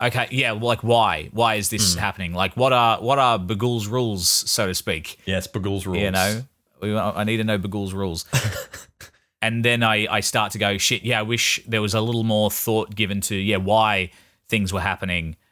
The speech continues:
Speaker 1: I think maybe the, the, the twist with the little girl being, uh, you know, possessed or whatever could have maybe been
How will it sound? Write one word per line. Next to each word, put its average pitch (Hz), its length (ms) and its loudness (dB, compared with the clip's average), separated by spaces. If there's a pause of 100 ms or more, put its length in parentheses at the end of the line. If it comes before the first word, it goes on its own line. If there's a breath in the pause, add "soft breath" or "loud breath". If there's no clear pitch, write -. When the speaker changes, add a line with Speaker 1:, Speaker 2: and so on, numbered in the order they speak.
(160)
Speaker 1:
I 98 80 -2
think 92 460 -6 (580)
maybe 95 360 0
the, 90 640 0
the, 90 260 -4 (100)
the 92 180 -6
twist - 380 -2
with 98 180 -6
the 98 100 -2
little 98 220 -2
girl 98 540 2 (420 soft breath)
being, 87 540 0
uh, 82 600 -2
you 92 140 -10
know, 82 220 -8 (180)
possessed 92 380 -4
or 107 40 -4
whatever 87 280 -2
could 104 160 -8
have 90 180 -8
maybe 95 260 0
been 92 360 -4